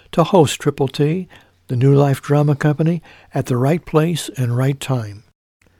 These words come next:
On Thursday, September thirteen, the Sanborn Baptist Church, where Scott Rasko is pastor,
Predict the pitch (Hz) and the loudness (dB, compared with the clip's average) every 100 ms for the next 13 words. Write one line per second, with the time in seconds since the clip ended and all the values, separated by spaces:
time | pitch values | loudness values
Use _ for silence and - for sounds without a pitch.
0 | _ _ _ _ _ - 127 107 135 151 | _ _ _ _ _ -8 -8 -6 0 0
1 | 170 - 180 190 _ - _ _ _ _ | 0 -2 -6 -6 _ -20 _ _ _ _
2 | _ _ - 139 - - 160 160 175 - | _ _ -8 -6 -4 0 0 0 -4 -8
3 | - - 147 233 - 131 101 120 - _ | -16 -2 -2 -2 -8 -8 -8 -14 -20 _
4 | _ _ _ _ _ _ _ _ 123 120 | _ _ _ _ _ _ _ _ -4 -4
5 | 117 - _ _ _ _ _ _ _ _ | -6 -12 _ _ _ _ _ _ _ _
6 | _ _ _ - - 160 165 165 160 143 | _ _ _ -8 0 2 2 2 2 2
7 | 143 139 127 117 - 131 123 - 113 107 | 2 2 0 -4 -2 0 0 -6 -8 -4
8 | 151 143 - 143 165 151 - 151 175 143 | -2 -4 -2 -2 0 0 0 0 0 -4
9 | - 131 113 - 113 117 | -2 -4 -4 -6 -8 -10